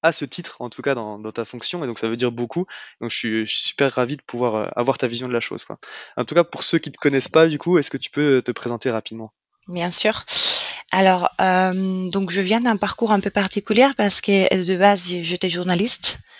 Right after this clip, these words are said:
Speaker 2: euh,
Speaker 1: Ok.
Speaker 2: <laughs> euh, en Espagne où je fais une école de journalisme. Après, euh, ben, un peu changement de, de voie professionnelle, on va dire, et, euh, et je me suis emballée, enfin, avec les marketing B two B.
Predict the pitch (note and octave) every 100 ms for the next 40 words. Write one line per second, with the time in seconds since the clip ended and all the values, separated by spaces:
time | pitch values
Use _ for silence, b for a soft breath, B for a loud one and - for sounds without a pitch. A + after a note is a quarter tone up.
0 | B B F3 F#3 F3+ F3 F3 E3+ E3 E3+
1 | - B - _ B B B A#2 - -
2 | - G3+ G3+ F#3 F#3 - F3+ F3+ F3 -
3 | A3+ A#3 F3 E3 D#3+ F3+ E3+ E3 E3 -
4 | E3+ E3+ E3 E3 E3+ A3+ G#3+ E3+ - F3
5 | F3 E3 D3+ D3 C#3+ C#3 C#3+ C#3 C#3+ C#3+
6 | C#3+ _ _ _ _ _ - F3 D#3 G3
7 | F#3 E3 D#3+ - F#3+ F#3 E3 D#3 D#3 D3+
8 | D3 D#3+ D3 D3+ D3 D3 - E3 G#3+ -
9 | F#3+ F#3 F3 G3+ B3 G3 F3 G#3 B3+ -
10 | - G3+ G3+ F3 D#3+ D#3+ - E3 E3+ D#3+
11 | - F3+ E3 D#3 E3 F3+ - D#3 D3+ D3+
12 | D3 D#3 D#3+ D#3+ - F3+ D3 - D#3 F3
13 | G#3 G#3+